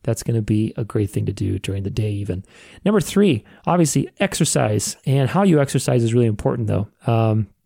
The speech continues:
you know, high intensity, this is really important. You wanna do high intensity exercise at least three times a week, you know, if you can, and obviously everybody's different, everybody's body is different,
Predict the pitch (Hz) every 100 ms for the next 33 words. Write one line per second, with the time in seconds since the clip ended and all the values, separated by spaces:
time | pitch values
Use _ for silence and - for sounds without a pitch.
0 | _ _ _ _ - - 120 104 - 151
1 | 147 139 143 135 - 107 - 127 131 123
2 | 120 117 - 123 117 - _ - - -
3 | - 127 135 123 110 131 127 143 123 123
4 | 110 - - 120 110 107 113 117 - 131
5 | - 113 107 107 107 107 - - - -
6 | - - 113 104 - 101 - 131 127 123
7 | 127 - - 147 151 156 120 127 113 113
8 | 113 107 104 101 - - 120 - - 110
9 | 110 101 - - _ _ 113 107 107 139
10 | 123 117 107 110 107 - 110